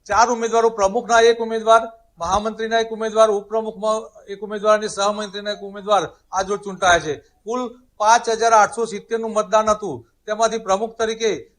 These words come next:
વિનયકુમાર જયંતિભાઈ પટેલ, કેશરપુરા પ્રાથમિક શાળા, તેમજ મહામંત્રી તરીકે સુરેશકુમાર વિઠ્ઠલભાઈ પટેલ,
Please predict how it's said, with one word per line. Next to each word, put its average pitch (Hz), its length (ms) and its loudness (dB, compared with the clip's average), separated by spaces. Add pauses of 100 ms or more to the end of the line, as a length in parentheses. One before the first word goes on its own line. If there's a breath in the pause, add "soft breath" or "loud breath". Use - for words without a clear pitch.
(100)
વિનયકુમાર 220 560 0
જયંતિભાઈ 208 400 -4
પટેલ, 208 460 -4 (640)
કેશરપુરા 233 520 0
પ્રાથમિક 220 360 0
શાળા, 233 460 4 (500)
તેમજ 220 360 2
મહામંત્રી 220 640 2
તરીકે 226 340 0
સુરેશકુમાર 226 680 0
વિઠ્ઠલભાઈ 226 540 0
પટેલ, 220 600 -2